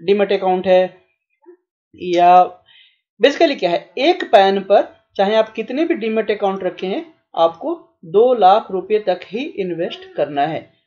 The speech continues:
अगर ऐसा नहीं कि आपने दो, अ, Demat account खोल रखा है तो उसमें आपने दो दो लाख सब में कर दिया, नहीं, बिल्कुल आपको एक ही जगह पे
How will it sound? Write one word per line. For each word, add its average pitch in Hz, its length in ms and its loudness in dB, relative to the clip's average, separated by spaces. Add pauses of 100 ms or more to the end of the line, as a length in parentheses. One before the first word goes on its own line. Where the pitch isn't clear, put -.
(120)
अगर 175 100 -4
ऐसा 196 220 2
नहीं 240 160 -6
कि 233 100 -2
आपने 208 400 -2 (320)
दो, 196 220 4
अ, 208 400 4
Demat 202 280 -2
account 202 260 0
खोल 190 180 -4
रखा 196 260 -2
है 190 80 0
तो 190 120 -6
उसमें 202 220 -6
आपने 196 180 -4
दो 180 120 -2
दो 202 120 2
लाख 190 220 0
सब 185 200 -6
में 185 140 -6
कर 156 120 -2
दिया, 147 180 -6
नहीं, 151 260 -8 (400)
बिल्कुल 226 600 -6
आपको 170 720 -6 (880)
एक 277 280 -4
ही - 400 -4
जगह 196 300 2
पे 277 260 -4